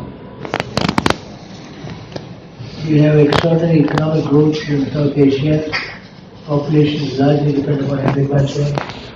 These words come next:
Yet two out of five children are stunted. Two out of five children, forty percent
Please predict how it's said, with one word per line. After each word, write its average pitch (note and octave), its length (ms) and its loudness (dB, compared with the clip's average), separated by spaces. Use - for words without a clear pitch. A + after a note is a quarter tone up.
Yet D#3 260 2
two F3+ 300 6
out D3+ 160 6
of C#3+ 180 0
five D3+ 260 6
children C#3 440 2
are C3+ 240 -2
stunted. C#3 420 -4
Two D3 240 4
out C#3 80 0
of C#3 160 -2
five C#3+ 220 2
children, C3+ 320 0
forty - 300 -4
percent C#3+ 360 -6